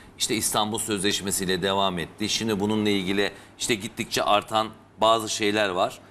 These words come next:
E, bunların hepsinin işte bunlar, e, e, Diyanet İşleri Başkanı'nın daha ön sıraya çıkartılması filan, e, oy kaybeden siyasi iktidarın geleneksel tabanına başvurarak ayakta kalma ihtiyacı. Yazık ki böyle.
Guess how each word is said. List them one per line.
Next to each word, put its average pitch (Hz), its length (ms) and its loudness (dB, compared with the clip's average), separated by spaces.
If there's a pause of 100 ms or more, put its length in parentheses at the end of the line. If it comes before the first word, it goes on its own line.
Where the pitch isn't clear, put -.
(280)
E, 110 200 0
bunların 139 280 0
hepsinin 110 460 0
işte 107 260 -2
bunlar, 120 360 0
e, 107 380 2 (140)
e, 101 200 -2
Diyanet 123 300 4
İşleri 113 320 0
Başkanı'nın 110 600 0 (340)
daha 123 260 4
ön 135 160 -2
sıraya 110 300 2
çıkartılması 92 720 -4
filan, 95 340 0 (560)
e, 104 560 0
oy 180 260 6
kaybeden 95 600 -2 (200)
siyasi 104 520 0
iktidarın 104 640 0 (480)
geleneksel 143 600 0
tabanına 104 600 -2
başvurarak 131 680 0
ayakta 123 480 0
kalma 120 380 0
ihtiyacı. 82 640 -4
Yazık 117 400 0
ki 139 100 -8
böyle. 85 280 -2